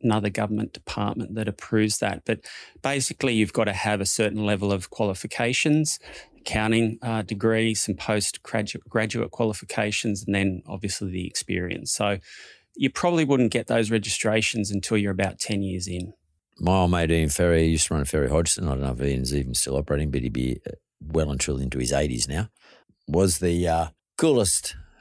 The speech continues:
Speaker 2: liquidator dude back in the eighties. He did some, like, really high-profile stuff. He got all the big jobs.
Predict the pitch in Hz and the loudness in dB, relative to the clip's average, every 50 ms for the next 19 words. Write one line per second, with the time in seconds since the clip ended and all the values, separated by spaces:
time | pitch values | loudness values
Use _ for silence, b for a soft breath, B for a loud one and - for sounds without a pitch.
0 | b b 104 101 92 101 98 95 95 92 90 85 80 95 95 95 92 90 82 76 | b b 0 2 4 4 4 4 4 4 4 4 4 6 6 6 6 4 2 0
1 | - _ _ - - - - 71 - - 65 71 78 90 101 110 123 135 139 - | -6 _ _ -14 -8 -4 -4 -4 -4 -4 -6 -2 0 2 2 2 2 0 0 -2
2 | - - _ _ _ _ _ _ - - 131 113 98 92 78 - 62 58 58 57 | -6 -8 _ _ _ _ _ _ -2 0 2 4 4 4 2 0 -2 -6 -10 -12
3 | 55 - 62 64 69 71 78 80 80 78 71 71 71 67 67 67 65 62 - - | -12 -12 -12 -10 -8 -6 -4 -4 -2 -2 -4 -4 -6 -6 -6 -8 -10 -8 -6 -6
4 | 67 62 - 65 60 62 - - 58 - - - - - - 95 90 82 73 73 | -6 -4 -6 -6 -4 -4 -4 -4 -4 -6 -8 -12 -16 -12 -6 -4 -2 -2 -2 -2
5 | 69 64 62 60 - 71 65 - 95 104 120 123 - - - | -2 -4 -6 -4 -4 -4 -4 -2 -2 -2 -2 -2 -4 -6 -6